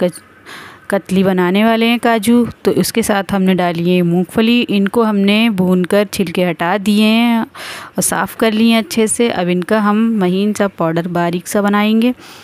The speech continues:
इस तरह का हमें पाउडर बनाना है। तो इस तरह से हमें पीस लेना है। तो एक कढ़ाई ले लेना है। अब इसमें हम डालेंगे चीनी। तो जि-, जैसे हमने एक कटोरी काजू लिए हैं, तो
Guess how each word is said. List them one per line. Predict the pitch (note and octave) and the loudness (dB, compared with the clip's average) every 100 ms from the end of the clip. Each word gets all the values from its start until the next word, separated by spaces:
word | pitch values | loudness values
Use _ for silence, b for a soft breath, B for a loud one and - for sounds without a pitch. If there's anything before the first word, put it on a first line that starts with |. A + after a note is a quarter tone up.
| B - | B -10
इस | F#3+ - | -8 -2
तरह | G#3 G#3 | -2 -2
का | G3+ A3 | -2 0
हमें | G#3 G#3 G3+ | 0 0 0
पाउडर | F#3+ F3 F3+ F#3 | -2 0 0 0
बनाना | F#3 F#3 F#3 | 2 2 2
है। | G3 A#3+ A#3+ _ _ _ _ - | 2 0 -4 _ _ _ _ -10
तो | F#3+ | -8
इस | - F3 - | -6 -8 -4
तरह | G3+ G3+ | -2 -2
से | F3+ G3+ | 0 0
हमें | G3 F#3+ | 0 0
पीस | - G3+ - | -2 -4 0
लेना | G#3+ G#3 G#3+ | 0 2 2
है। | G#3+ B3 B3+ B B B - | 2 0 -2 B B B -4
तो | F3+ | -4
एक | F3+ | -2
कढ़ाई | F#3+ E3+ F3 A3+ | -4 -2 0 0
ले | A3+ | 0
लेना | G#3+ G#3+ G#3+ A3 | 0 0 0 0
है। | A#3+ G3 | 0 -2
अब | F#3+ | -2
इसमें | F#3+ A3 | -2 -2
हम | A3 G#3 | 0 0
डालेंगे | G3 F3 F3 | -2 -2 -4
चीनी। | - - A3 A3+ A#3+ | -4 -2 2 4 2
तो | - F#3 | 0 -2
जि-, | F3+ G3+ B B B B B | -2 -6 B B B B B
जैसे | G3 G3 G#3+ G#3 | 0 0 2 0
हमने | G3+ G3+ G#3+ G3 G#3 | 2 2 2 0 -2
एक | - | -2
कटोरी | G#3+ G#3 G3+ G3+ G#3+ A3+ A#3 - B B B F#3 | -2 2 2 4 2 2 0 -6 B B B -6
काजू | G3 F#3+ F#3 A3+ | -4 0 2 2
लिए | A3 G#3+ | 2 2
हैं, | A3 A#3 B3+ | 2 2 2
तो | A#3 G#3+ A3 C4 | 2 4 4 2